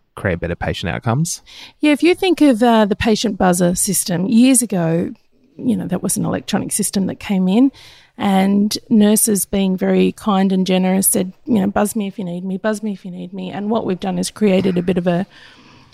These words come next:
Speaker 2: uh, a monster for ourselves where that everybody just buzzes for the nurse. Now, even though you can have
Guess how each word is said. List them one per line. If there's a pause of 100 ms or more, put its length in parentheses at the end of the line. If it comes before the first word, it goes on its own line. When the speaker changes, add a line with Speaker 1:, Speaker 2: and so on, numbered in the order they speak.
(380)
Speaker 2:
uh,
a
monster
for
ourselves
where
that
everybody
just
buzzes
for
the
nurse.
Now, (240)
even
though
you
can
have